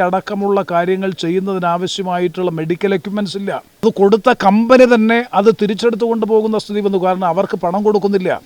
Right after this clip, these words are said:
മതിയായ ചികിത്സ ലഭിക്കാൻ ആവശ്യമായിട്ടുള്ള വൈദ്യോപകരണങ്ങളും സമാന സ്വഭാവത്തിലുള്ള സംഭവങ്ങളും ഇല്ലാത്തതിന്റെ പേരിൽ മാനുഫാക്ചറിംഗ് കമ്പനികൾ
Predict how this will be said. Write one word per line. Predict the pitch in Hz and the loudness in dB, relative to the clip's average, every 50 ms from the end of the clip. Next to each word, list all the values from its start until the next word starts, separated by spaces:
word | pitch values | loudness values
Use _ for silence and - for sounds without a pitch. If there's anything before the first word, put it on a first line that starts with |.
| - 131 127 | -8 -4 -2
മതിയായ | 143 165 208 226 233 233 233 247 247 247 240 - - | 0 2 2 4 4 4 6 6 6 4 4 2 0
ചികിത്സ | 208 185 214 220 - - 226 220 | -2 -2 -2 -4 -2 0 0 0
ലഭിക്കാൻ | 214 175 220 202 - 220 220 220 196 185 | 0 -2 -2 -4 -2 0 2 2 2 2
ആവശ്യമായിട്ടുള്ള | 190 196 214 196 - 226 208 208 202 202 202 208 202 160 180 202 202 196 185 | 0 0 -2 -4 -4 -2 0 0 2 2 0 0 -4 -4 -4 -4 -2 0 0
വൈദ്യോപകരണങ്ങളും | 170 170 180 160 202 208 208 190 196 190 196 180 185 180 175 170 165 165 165 180 - - 165 | 0 0 -2 0 0 2 2 2 2 0 -2 -2 -2 -2 -2 -2 -2 -2 -2 -4 -4 -2 0
സമാന | 151 190 208 220 233 240 220 - | 2 4 6 6 6 4 4 2
സ്വഭാവത്തിലുള്ള | 226 180 202 226 226 226 226 214 226 233 233 226 208 - | 2 4 4 4 4 4 2 0 0 0 0 0 0 0
സംഭവങ്ങളും | 196 190 190 175 214 226 226 220 233 226 220 214 202 | 0 0 0 2 4 4 4 4 2 2 2 0 0
ഇല്ലാത്തതിന്റെ | 202 214 214 214 202 220 208 214 214 214 202 196 | 0 0 0 0 0 -2 -4 -2 -2 -2 -2 0
പേരിൽ | 190 185 180 190 214 226 190 170 156 | 0 0 0 -2 -4 -6 -6 -2 0
മാനുഫാക്ചറിംഗ് | 151 170 196 220 208 - - 220 226 214 - - 226 226 233 226 185 - | 2 2 2 0 0 0 2 2 2 2 0 -2 -2 0 -2 -2 -2 -4
കമ്പനികൾ | 180 180 180 170 214 208 208 196 214 220 | -4 -4 -2 -2 0 2 2 2 2 0